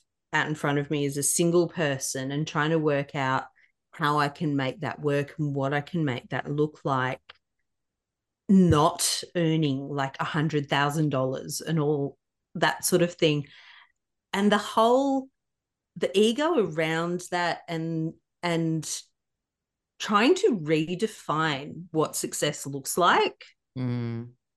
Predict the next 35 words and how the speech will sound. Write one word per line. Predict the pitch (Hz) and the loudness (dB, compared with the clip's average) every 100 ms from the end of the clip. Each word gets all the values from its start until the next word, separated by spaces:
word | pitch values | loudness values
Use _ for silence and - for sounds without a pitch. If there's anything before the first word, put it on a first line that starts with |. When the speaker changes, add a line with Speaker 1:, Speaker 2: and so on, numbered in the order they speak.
| - | -2
Speaker 1:
in | 180 | 2
life | 170 160 185 | 4 2 2
and | 196 180 | 0 2
business | 165 160 208 254 427 - | 2 -2 -4 -4 -4 -2
when | 180 175 | 0 0
it's | 165 - | -2 -4
not | 170 151 135 165 - | -2 -2 -2 -4 -8
coached | - 208 196 - 220 | -4 0 0 -2 0
in | 214 | 0
terms | 214 208 196 202 196 | 0 -4 -2 -2 -4
of | - 180 180 175 - _ _ | -4 -4 -4 -8 -18 _ _
a | 190 | -2
dollar | - 170 190 185 | 2 4 4 4
amount. | 180 165 170 294 427 - - - _ _ _ _ | 2 0 0 -2 -4 -8 -16 -20 _ _ _ _
That's | - - - | -10 -4 0
such | - 208 - | 2 2 4
an | 233 | 4
interesting | 185 190 196 - 175 185 | 4 2 0 0 0 2
thing | 170 165 147 139 | 2 0 0 -2
that | 151 143 - | -2 -2 -2
I've | 151 151 151 _ | 0 0 -2 _
been | 160 156 156 151 147 151 | 0 0 0 -2 -4 -6
struggling | - 180 160 170 165 | -6 -4 0 0 0
with | 160 156 | -2 -2
and | 147 139 | -6 -6
flipping | 180 175 160 | -6 -2 -4
upside | - 160 156 | -2 -2 0
down | 143 160 208 | 0 2 2
<laughs> | |
and | 247 | 6
looking | 285 233 - 180 | 6 4 2 2
at | 156 - _ - - - - | 0 -4 _ -20 -20 -20 -12
from | - 196 | 0 0
different | 175 175 - 165 - | 4 2 2 -2 -4
angles, | 160 156 180 175 143 - - - - - | -6 -2 0 -2 -4 -8 -12 -8 -6 -6